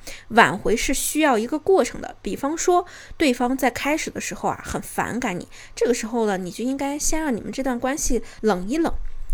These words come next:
等到他觉得孤单了，有点怀念，有点怀念过去的时候，你再适当的跳出来。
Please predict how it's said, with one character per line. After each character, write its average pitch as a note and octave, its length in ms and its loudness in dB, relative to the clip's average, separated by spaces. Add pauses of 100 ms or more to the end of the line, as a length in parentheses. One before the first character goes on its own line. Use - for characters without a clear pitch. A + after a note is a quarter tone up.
(500)
等 A#3 200 8
到 D4+ 120 6
他 D#4+ 220 2
觉 A3 240 2
得 C4 220 4 (120)
孤 D4+ 220 -2
单 D#4 240 4
了， A#3 160 2
有 A#3+ 100 2
点 B3+ 160 2
怀 B2 280 -2
念， D4 200 0 (180)
有 A#3+ 140 0
点 C4 160 2
怀 E3+ 300 0
念 C#4+ 220 0
过 C#4+ 180 0
去 C4+ 160 -4
的 G#3+ 80 2
时 - 140 -6
候， G3 180 -6 (300)
你 A3+ 200 4
再 A3 160 4
适 A#3 240 6
当 G#3 160 0
的 G3 80 -6
跳 E3+ 220 -4
出 - 160 -10
来。 - 140 -12